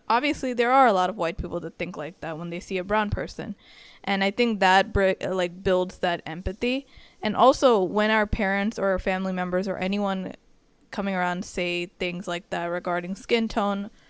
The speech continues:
or whatever it is, they say it, like, so casually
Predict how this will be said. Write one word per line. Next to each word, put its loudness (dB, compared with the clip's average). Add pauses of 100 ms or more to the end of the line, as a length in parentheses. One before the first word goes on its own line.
(220)
or 2
whatever 6
it 0
is, 0
they 6
say 4
it, 4
like, -2
so 4
casually 2